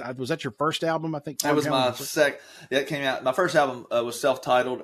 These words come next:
Speaker 2: and it came out in twelve, and then Farmtown came out in fourteen. So I, I was pretty new to Nashville those first two albums.
Speaker 1: And so Farmtown had Grandpa's Truck on it, which
Speaker 2: Yeah.
Speaker 1: was,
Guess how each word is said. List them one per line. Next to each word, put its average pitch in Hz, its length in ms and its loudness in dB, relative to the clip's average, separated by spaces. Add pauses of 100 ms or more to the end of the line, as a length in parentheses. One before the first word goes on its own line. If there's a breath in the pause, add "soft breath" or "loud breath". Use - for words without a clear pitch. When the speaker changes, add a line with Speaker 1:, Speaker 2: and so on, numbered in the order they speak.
Speaker 2:
and 117 120 -8
it - 80 -16
came 127 160 -8
out 120 120 -6
in - 40 -18
twelve, 123 320 0
and 120 80 -10
then 117 100 -12
Farmtown 123 460 -4
came 120 160 -12
out 110 80 -10
in - 60 -20
fourteen. 113 480 -8
So - 180 0
I, - 60 0
I - 20 2
was 214 140 0
pretty 175 220 4
new 139 120 -4
to 131 60 -2
Nashville 123 340 -4
those 113 160 -6
first 113 220 -8
two 113 100 -6
albums. 113 440 -8 (460)
Speaker 1:
And 127 160 -4
so 151 280 2
Farmtown 135 1000 2 (100)
had 131 460 -2
Grandpa's 135 420 0
Truck 135 300 -2
on 101 180 -8
it, 104 200 -18
which 110 160 -6
Speaker 2:
Yeah. 110 260 0
Speaker 1:
was, 117 300 -10